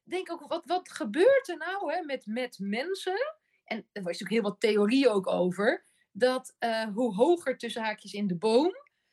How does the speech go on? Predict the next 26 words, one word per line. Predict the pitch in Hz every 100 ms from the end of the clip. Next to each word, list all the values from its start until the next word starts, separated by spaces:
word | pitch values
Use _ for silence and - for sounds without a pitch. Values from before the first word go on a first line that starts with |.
| _ _
eh, | - 226 220 202 196 190 185 -
dat | 247
mensen | 240 262 254
ook | 277 311 _
steeds | - - 349
meer | 277
het | -
gevoel | 208 185 330
krijgen | 370 233 208 208
dat | 220 -
ze |
heel | 208 208 190
cool | - 285 311 339
zijn. | 339 311 349
Dus | 294 - -
ook | 262
wat | 220 -
tikkie, | 277 - 208 - _ _ _
ja, | - -
toch | 175
wat | -
tikkie | - 190 175
narcistische | 170 - 302 - 311
trekken | - 294 294 -
allicht | 262 277 -
krijgen. | - 247 277 - 311 508